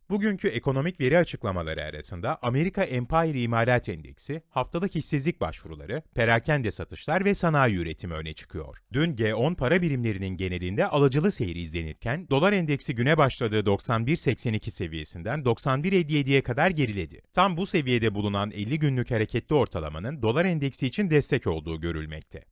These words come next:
Euro dolar paritesi Mart ayı başından bu zamana en yüksek seviyelerini test ederek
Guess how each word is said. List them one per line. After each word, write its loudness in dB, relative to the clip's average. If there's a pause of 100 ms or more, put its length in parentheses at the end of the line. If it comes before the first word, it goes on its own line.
(140)
Euro 4
dolar 2
paritesi -4
Mart 4
ayı 4
başından 0
bu 0
zamana -2
en 0
yüksek 0
seviyelerini 2
test -6
ederek -8